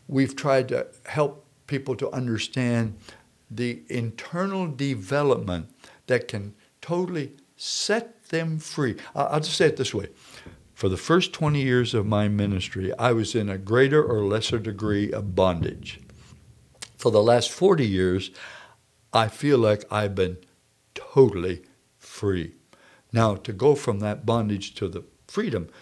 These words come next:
there was a process that had to happen,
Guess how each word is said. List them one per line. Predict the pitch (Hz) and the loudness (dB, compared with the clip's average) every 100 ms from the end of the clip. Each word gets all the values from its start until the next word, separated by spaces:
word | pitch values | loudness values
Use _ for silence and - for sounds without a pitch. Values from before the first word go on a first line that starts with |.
| _ | _
there | 117 | 0
was | 101 98 | 0 -2
a | 95 | -8
process | - 165 202 - 95 - | 0 2 2 0 -4 -4
that | 98 | -8
had | 92 120 113 | -8 -8 -6
to | 90 | -8
happen, | 92 139 175 80 82 | -8 -6 -6 -8 -10